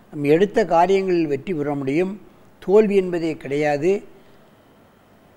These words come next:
ஆகவே தான் அதிகாலை வேளையில் இதை செய்ய வேண்டும் என்று சொல்கிறோம். காலைக்கடன்களை முடித்து குளித்துவிட்டு இந்த ஆசனத்தை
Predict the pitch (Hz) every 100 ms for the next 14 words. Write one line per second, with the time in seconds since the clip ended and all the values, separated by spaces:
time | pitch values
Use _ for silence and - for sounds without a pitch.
0 | _ 135 165 160 170 165 160 180 196 -
1 | - 127 127 160 180 185 180 151 151 156
2 | 208 - 131 143 - 139 156 170 135 131
3 | 131 151 131 123 117 101 _ _ _ -
4 | 170 165 160 151 139 139 127 131 160 -
5 | - 156 180 185 175 131 110 - _ _
6 | _ - 143 143 180 170 180 156 151